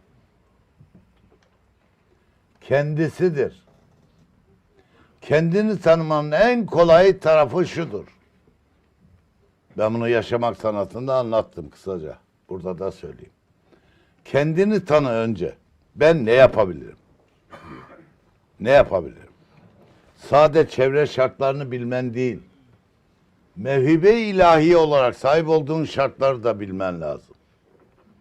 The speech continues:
Bunu nasıl anlarsın biliyor musun? Bunun en kolay yolu. İki metodu var. Birisi batıni tefahhus.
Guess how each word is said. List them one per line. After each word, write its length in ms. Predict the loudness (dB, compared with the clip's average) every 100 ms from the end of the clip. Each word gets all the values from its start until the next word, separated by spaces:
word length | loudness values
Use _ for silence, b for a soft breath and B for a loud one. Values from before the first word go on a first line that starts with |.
| _ _ _ _
Bunu 180 | -4 2
nasıl 260 | 4 4 2
anlarsın 540 | 2 2 2 0 -6
biliyor 240 | 0 2 2
musun? 400 | -4 -10 -10 -8
Bunun 100 | -4
en 260 | -2 -2
kolay 400 | -2 2 2 2
yolu. 300 | 0 -6 -12 -18 _ _ _ _ _ _ _ -12
İki 260 | -6 -4
metodu 520 | 0 0 0 0 2
var. 280 | 2 0 -4 _ _ _ _ _ _ _ _ _ _ _ -8
Birisi 560 | -2 -2 -2 -2 0
batıni 640 | 4 4 4 -4 -6 -6 -4
tefahhus. 880 | -4 0 0 0 -2 -2 -2 -8